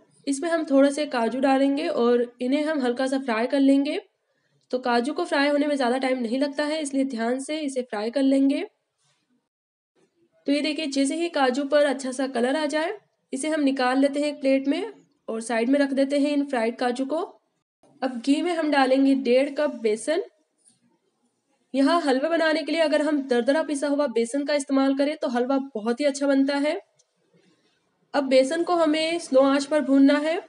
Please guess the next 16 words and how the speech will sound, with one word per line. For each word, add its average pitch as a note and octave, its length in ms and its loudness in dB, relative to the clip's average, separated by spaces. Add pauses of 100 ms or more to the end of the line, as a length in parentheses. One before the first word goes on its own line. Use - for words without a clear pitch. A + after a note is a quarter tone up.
(540)
तो A#3+ 80 -2
flame C4+ 320 2
को E4 120 -4
हम D#4 260 0
धीमा A#3 300 -2
कर C4+ 220 0
देंगे C#4+ 400 0 (140)
और A#3+ 380 2 (360)
लगातार C#4 360 0
चलाते D4+ 360 -2
हुए D4+ 180 -4
हम C#4+ 160 0
बेसन B3+ 280 0
को C#4 100 0
भून B3+ 240 2
लेंगे। C#4+ 400 0